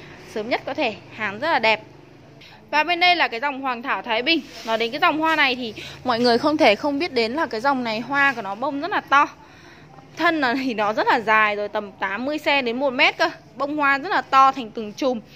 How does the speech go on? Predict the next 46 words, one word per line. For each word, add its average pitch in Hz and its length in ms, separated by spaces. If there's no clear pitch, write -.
Hoa 262 140
màu 240 200
trắng, 226 360
họng 254 260
mắt, 302 120
mắt 302 120
nâu, 311 240
mắt 320 180
màu 277 120
nâu 262 220
rất 320 80
là 294 120
đẹp. 214 180
Loại 233 140
này 247 140
thì 240 140
chỉ 214 60
có 208 120
một 262 180
trăm 269 220
ba 277 180
mươi 277 80
nghìn 269 180
đồng 220 120
một 214 120
cân 277 200
thôi 269 80
ạ. 233 100
Tiếp 339 140
theo 403 180
thì 370 140
xin 311 200
giới 220 140
thiệu 285 200
các 277 60
bác 359 200
đến 233 180
một 277 200
cái 247 100
dòng 262 280
mà 196 260
siêu 349 440
dễ 294 140
chăm, 330 300
dễ 277 140
trồng. 285 260